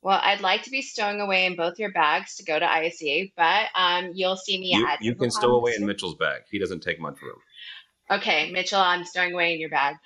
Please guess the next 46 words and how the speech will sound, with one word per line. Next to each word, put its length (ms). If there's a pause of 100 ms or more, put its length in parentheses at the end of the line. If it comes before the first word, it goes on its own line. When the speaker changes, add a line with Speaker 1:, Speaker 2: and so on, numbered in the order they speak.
(340)
Speaker 1:
Um, 520
yeah, 200
you'll 380
be 120
able 160
to 40
see 160
me 80
at 160
InfoComm, 540
um, 20 (180)
and, 880
uh, 200
that 160
will 100
be 180 (140)
part 200
of 80
the 220
Avexa 300
Women's 260
Council 380
as 240
well, 420
um, 380
as 140 (100)
the 60
new 120
co-chair. 640 (400)
Uh, 240 (420)
so 420
you 180
can 480
see 160
me 100
at 80
InfoComm, 580 (140)
um, 240
also 280
on 180
LinkedIn, 580 (140)
and 300
then 460
on 200
Twitter 680 (200)
at 180